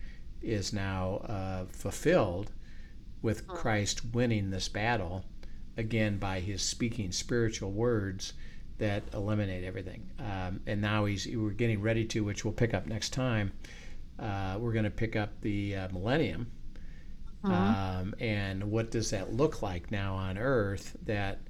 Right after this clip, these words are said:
Speaker 1: the tribulation is over? Um,
Speaker 2: Right.
Speaker 1: um,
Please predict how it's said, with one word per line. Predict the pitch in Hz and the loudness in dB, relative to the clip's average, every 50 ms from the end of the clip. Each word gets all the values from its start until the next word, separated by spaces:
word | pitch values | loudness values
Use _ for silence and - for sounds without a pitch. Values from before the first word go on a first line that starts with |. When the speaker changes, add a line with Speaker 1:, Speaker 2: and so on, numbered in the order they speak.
| - - - - - - - - - | -12 -12 -12 -10 -10 -8 -8 -6 -4
Speaker 1:
the | 107 | -2
tribulation | - - 156 151 143 139 131 123 127 123 - - 156 | 4 6 6 8 8 8 8 6 4 4 2 0 -2
is | 156 - - | -2 0 0
over? | 117 104 98 95 107 143 147 - - - - - - - - - - - - - - - - - - - - - - | 0 -2 -2 -2 -6 -6 -8 -8 -10 -12 -12 -12 -14 -14 -14 -12 -12 -10 -10 -10 -10 -10 -12 -12 -12 -12 -12 -10 -8
Um, | - - 113 104 101 98 98 95 92 92 92 | -6 -4 -2 -2 -2 -2 -2 -2 -4 -2 2
Speaker 2:
Right. | 165 151 143 175 180 - - - - - - - | 2 4 4 2 2 0 -4 -12 -14 -14 -12 -10
Speaker 1:
um, | - 104 98 95 92 92 90 90 95 | -8 -6 -6 -4 -4 -4 -6 -6 -6